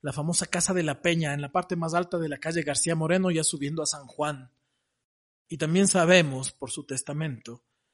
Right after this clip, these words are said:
que Miguel de Santiago al final de su vida obtuvo una gracia importante, ser enterrado con hábito agustino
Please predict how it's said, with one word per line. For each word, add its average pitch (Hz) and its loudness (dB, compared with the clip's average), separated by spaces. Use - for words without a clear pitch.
que 120 -12
Miguel 135 -6
de 156 -8
Santiago 156 -2
al 135 -2
final 151 -10
de 156 -4
su 131 -4
vida 170 0
obtuvo 131 -4
una 160 2
gracia 156 0
importante, 131 -8
ser 190 2
enterrado 196 4
con 170 0
hábito 185 2
agustino 143 -2